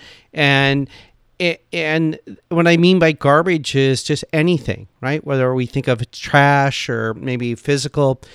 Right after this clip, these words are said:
you know, items, uh, camping equipment, whatnot, et cetera. And, uh,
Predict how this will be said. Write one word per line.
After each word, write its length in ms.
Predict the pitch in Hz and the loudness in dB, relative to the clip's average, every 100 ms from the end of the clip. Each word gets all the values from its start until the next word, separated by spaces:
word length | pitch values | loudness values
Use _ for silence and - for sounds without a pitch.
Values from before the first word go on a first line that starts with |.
| - - | -20 -10
you 100 | - | 0
know, 220 | 143 127 - | 2 2 -2
items, 640 | 127 135 143 143 139 131 123 | 2 4 4 4 2 0 -2
uh, 120 | 104 - | -4 -2
camping 460 | 143 139 147 143 | 2 2 4 4
equipment, 640 | 139 - 135 - 143 135 - | 2 0 -2 -2 -2 -2 -2
whatnot, 500 | 135 - 139 127 127 | -6 -4 -2 -2 -2
et 140 | 113 | -6
cetera. 540 | - 175 175 - 120 107 - - - - | -6 -4 -2 0 0 0 -8 -20 -18 -2
And, 600 | 160 147 147 147 143 143 | 2 4 4 2 2 -2
uh, 320 | 151 147 147 | -2 -4 -6